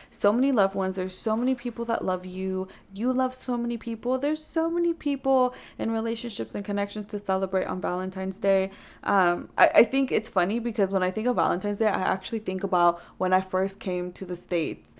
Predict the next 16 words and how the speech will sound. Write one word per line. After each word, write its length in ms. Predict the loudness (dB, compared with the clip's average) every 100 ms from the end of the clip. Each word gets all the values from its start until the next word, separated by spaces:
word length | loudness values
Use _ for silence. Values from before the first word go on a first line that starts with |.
| -20 -8
and, 120 | -2 0
like, 140 | 0
my, 640 | 0 2 4 2 0 -8 -14 -20 -20 -4
like, 320 | -2 -2 -6 -20 -6 -2
I 80 |
don't 140 | 0 2
know, 100 | 0
I 120 | 0
thought 180 | -2 2
Valentine's 480 | 2 2 -2 -6 -4
Day 140 | -4
was 180 | -4 -4
so 140 | -2
weird 520 | -2 -4 -2 -2 -4
'cause 140 | -4
I, 60 | 0